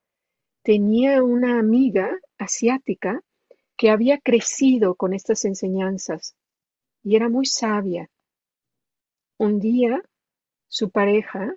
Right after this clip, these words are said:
me comunicó que ella, se llamaba Joyce, tenía una enfermedad muy seria. Yo inmediatamente le pregunté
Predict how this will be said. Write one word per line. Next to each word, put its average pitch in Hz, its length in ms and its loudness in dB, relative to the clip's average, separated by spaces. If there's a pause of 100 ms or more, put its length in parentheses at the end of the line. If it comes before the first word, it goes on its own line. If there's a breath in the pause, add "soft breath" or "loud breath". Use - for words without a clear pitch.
(120)
me 190 120 -6
comunicó 202 760 -2 (920)
que 196 260 0
ella, 202 320 0
se - 140 -10
llamaba 185 360 -4
Joyce, 180 440 -6 (560)
tenía 214 400 4
una 277 160 2
enfermedad 196 560 0
muy 208 160 -2
seria. 196 520 -2 (1500)
Yo 202 180 -2
inmediatamente 226 800 4
le 220 140 2
pregunté 190 920 0